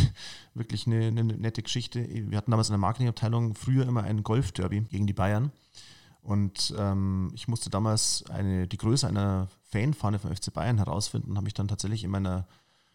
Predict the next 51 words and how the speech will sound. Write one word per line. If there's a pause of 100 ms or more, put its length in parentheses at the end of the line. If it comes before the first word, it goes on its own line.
(160)
Internetrecherche
auf
die,
auf
die
Homepage
vom
F
C
Bayern
begeben
dürfen.
Und
in
dem
Moment
kam
damals
der (580)
Präsident
Wildmoser
ins
Büro, (420)
<laughs>
den
ich
zuvor
noch
nicht
getroffen
hatte.
Das
war
das
Erste,
was
er
von
mir
gesehen
hat. (480)
Mich
also
sozusagen
im
Fanshop
vom
F
C
Bayern.
<laughs>